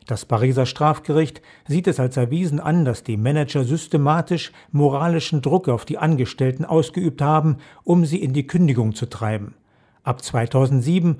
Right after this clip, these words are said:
wurde das hochverschuldete frühere Staatsunternehmen radikal umgebaut. Gut ein Sechstel der Stellen wurde abgebaut. Im Ergebnis kam es zu einer beispiellosen Selbstmordserie. Etliche Betroffene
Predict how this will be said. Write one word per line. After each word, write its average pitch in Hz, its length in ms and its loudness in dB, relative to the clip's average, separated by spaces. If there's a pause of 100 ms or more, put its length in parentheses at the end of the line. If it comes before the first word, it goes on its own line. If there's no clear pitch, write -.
(180)
wurde 160 260 2
das 135 260 -2
hochverschuldete 151 800 0
frühere 160 460 0
Staatsunternehmen 147 880 0
radikal 117 560 -2
umgebaut. 131 640 0 (320)
Gut 156 160 -2
ein 151 160 4
Sechstel 143 360 -2
der 104 120 -4
Stellen 135 480 0
wurde 113 240 -2
abgebaut. 107 600 -4 (340)
Im 117 100 -4
Ergebnis 143 600 0 (260)
kam 135 220 2
es 131 100 -4
zu 151 80 0
einer 135 160 2
beispiellosen 120 760 0
Selbstmordserie. 110 880 -2 (300)
Etliche 139 400 -2
Betroffene 151 580 0